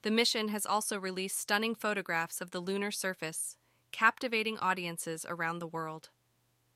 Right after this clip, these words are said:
Lastly, the Tokyo Metropolitan Government has introduced the use of Chat G P T across all departments.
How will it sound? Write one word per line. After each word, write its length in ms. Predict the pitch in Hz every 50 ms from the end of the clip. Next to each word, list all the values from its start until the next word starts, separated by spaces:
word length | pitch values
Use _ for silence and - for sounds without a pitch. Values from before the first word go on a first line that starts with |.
| _ _ _ - -
Lastly, 600 | 220 226 247 240 - - 202 190 185 190 208 _ -
the 80 | - 196
Tokyo 420 | - - 226 220 - - 233 220
Metropolitan 720 | 214 202 196 - - 220 - 208 190 202 202 202 - 208 202
Government 540 | 185 190 190 196 190 190 185 185 - - _ _ _ _ _ - -
has 180 | 220 214 -
introduced 520 | - 240 277 - - 285 247 254 247 - -
the 80 | 240
use 360 | 220 202 208 208 220 - -
of 160 | - 185 180 -
Chat 300 | - - 240 262 - -
G 200 | - - 233 233
P 200 | - - 233 226
T 360 | - - 202 190 180 175 175 -
across 420 | - 190 - - 202 180 180 - - -
all 220 | - 185 190 190 196
departments. 800 | 196 208 202 - 185 170 - - 165 156 - - - - -